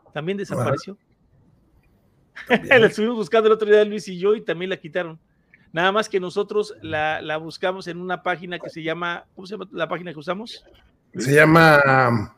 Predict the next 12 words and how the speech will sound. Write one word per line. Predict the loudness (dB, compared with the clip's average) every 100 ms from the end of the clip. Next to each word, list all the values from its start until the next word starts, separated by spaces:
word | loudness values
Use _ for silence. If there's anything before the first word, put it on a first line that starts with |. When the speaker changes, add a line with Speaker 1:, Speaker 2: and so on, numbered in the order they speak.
| _ _ _ _ -2
Speaker 2:
wayback | 8 8 10 6 6 2
punto | 0 4 6
org, | 8 10 8 4 2
que | 0 0 -6 -20 _ _ _ _ -2
te | 2
Speaker 1:
Wayback, |
Speaker 2:
encuentra | 6 6 6 4 4
Speaker 1:
o | 0
sea, | -2 -4 -8 _ _ _ _ _
te | -6
encuentra | -4 -2 -2
páginas, | -2 -4 -8 -10 -12 -20